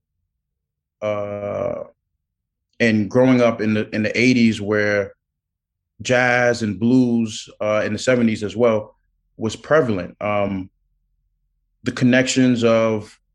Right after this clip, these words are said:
the despair, um, I think that's what grabbed me into his work. Um, and I always find something new when I'm reading James Baldwin's, uh,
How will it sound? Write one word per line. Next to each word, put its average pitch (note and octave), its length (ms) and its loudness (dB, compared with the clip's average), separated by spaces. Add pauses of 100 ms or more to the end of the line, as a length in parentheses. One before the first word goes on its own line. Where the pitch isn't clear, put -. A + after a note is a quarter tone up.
(140)
the A2 80 -8
despair, A#2 880 0 (280)
um, G2 640 -4 (920)
I A2 60 0
think B2 420 0 (480)
that's C3 400 -2
what B2+ 300 -2
grabbed A2+ 500 0
me A2+ 340 0
into A2+ 300 -4
his G2+ 240 -4
work. A#2+ 400 0 (180)
Um, G2+ 500 -6 (1700)
and C3 100 2
I C#3 60 2
always D3 220 2
find C#3 340 2
something C3 400 4
new B2+ 160 4
when G#2+ 200 -2
I'm G2+ 160 -8
reading G2+ 260 -6
James G2 280 -4
Baldwin's, G2 680 -2
uh, F#2+ 460 -4